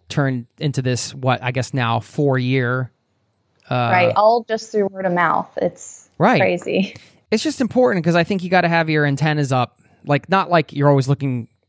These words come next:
Speaker 1: for opportunities or looking to get something out of a conversation. I don't mean in that way, but I just mean kinda like,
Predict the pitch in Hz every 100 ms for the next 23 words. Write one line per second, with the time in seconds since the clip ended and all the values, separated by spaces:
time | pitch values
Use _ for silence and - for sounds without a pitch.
0 | _ 139 123 131 - 143 127 123 120 113
1 | 107 120 117 117 117 117 _ _ - 165
2 | 156 135 131 147 - 135 117 120 113 113
3 | - 117 117 - 131 175 208 196 156 143
4 | 147 139 127 143 160 180 185 185 - 202
5 | 196 185 -